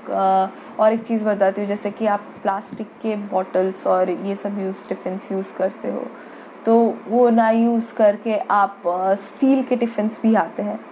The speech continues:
आप उनका यूज़ कर सकते हो, जिससे कि वो same, use तो same ही होगा उसका,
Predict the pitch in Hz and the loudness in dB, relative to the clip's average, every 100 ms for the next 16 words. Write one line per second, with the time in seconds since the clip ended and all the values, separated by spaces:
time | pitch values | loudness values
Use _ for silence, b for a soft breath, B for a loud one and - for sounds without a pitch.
0 | - 190 - 196 190 190 190 185 - - | -2 -2 0 -8 0 0 0 -6 -8 -8
1 | 196 - 202 - 190 180 - B B B | -8 -6 -8 -6 -6 -6 -8 B B B
2 | - 220 262 247 285 302 277 226 - - | -8 -2 0 0 2 4 4 2 -4 -2
3 | 247 226 220 226 247 277 - 311 320 277 | 0 2 4 4 4 2 -2 -2 0 0
4 | 294 320 254 196 180 190 - - - | 2 2 2 2 -2 -4 -6 -4 -6